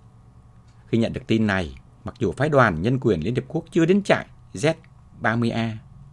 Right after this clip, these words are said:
tức trại giam Xuân Lộc, tỉnh Đồng Nai,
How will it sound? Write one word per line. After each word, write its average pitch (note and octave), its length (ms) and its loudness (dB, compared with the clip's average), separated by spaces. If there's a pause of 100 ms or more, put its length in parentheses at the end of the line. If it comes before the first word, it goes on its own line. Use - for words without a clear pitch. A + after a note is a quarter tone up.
(720)
tức C3+ 160 -4
trại - 240 0
giam G#2 160 -2
Xuân A2+ 200 -2
Lộc, F#2+ 240 -4
tỉnh D2 180 -8
Đồng D#2 220 -6
Nai, G2 280 -6